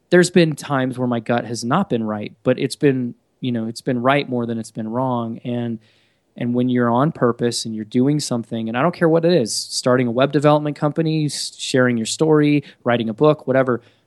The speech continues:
there's an energy, there's universal laws that exist that you will have these kinds of things happen to you, but you've gotta be tested and tried. And, and, you know, the, I,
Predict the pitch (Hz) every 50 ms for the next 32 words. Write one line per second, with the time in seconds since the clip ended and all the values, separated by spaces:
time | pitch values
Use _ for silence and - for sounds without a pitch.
0 | _ _ _ _ _ _ _ _ _ _ - 123 - 127 127 131 127 139 147 143
1 | 139 156 175 147 113 113 117 117 110 107 123 143 160 170 151 165 165 - - 160
2 | 147 135 131 131 131 135 127 107 101 95 92 104 107 - - - - 117 120 110
3 | 113 107 120 127 117 101 - - - - - - _ _ _ - 117 - 123 123
4 | - 113 117 127 143 151 143 135 139 143 147 143 143 139 123 - - - 135 135
5 | 135 123 113 123 123 127 120 - - 135 127 123 117 120 - - 127 117 117 110
6 | - - 170 202 - - 123 113 - - 120 113 110 107 110 107 107 _ _ _
7 | _ _ _ _ _ _ _ - 135 131 135 - _ _ _ _ _ _ - 139
8 | 135 123 - 147 151 151 147 135 127 120 - - 165 165 - - - 135 120 117
9 | 113 110 - - - 147 143 143 139 131 120 117 117 110 110 110 123 117 113 113
10 | 113 110 - _ _ _ - 131 123 123 123 127 - _ _ - 147